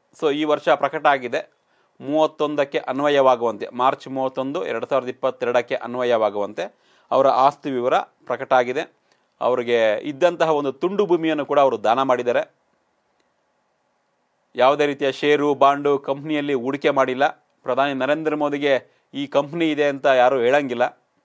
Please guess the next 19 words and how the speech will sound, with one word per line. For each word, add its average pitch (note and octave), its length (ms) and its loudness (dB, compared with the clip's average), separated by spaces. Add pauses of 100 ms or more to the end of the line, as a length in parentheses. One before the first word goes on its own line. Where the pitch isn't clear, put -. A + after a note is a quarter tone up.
(240)
ಏನು C3 160 -8
ಬಿಸಿನೆಸ್ಸು B2+ 420 -4
ಇಲ್ಲ. B2+ 380 -2 (1000)
So C3 140 -6
ಅವರ C3 180 2
ಒಂದು B2+ 220 0
ಆಸ್ತಿ C#3 440 -2
ವಿವರವನ್ನ C3 340 0 (280)
ಪಾರದರ್ಶಕವಾಗಿ B2 720 -2
ಹೇಳಿದ್ದಾರೆ. A#2+ 480 -4 (240)
ಒಂದು A#2+ 180 -6
ನಾಲ್ಕು B2 220 -2
ಉಂಗುರ C3+ 160 -2
ಇದೆಯಂತೆ, C#3 340 0
ಚಿನ್ನದ B2 580 2
ನಾಲ್ಕು B2 300 -2
ಉಂಗುರಗಳು, B2 440 -4 (340)
ಒಂದು B2+ 200 -8
ಲಕ್ಷ B2+ 260 0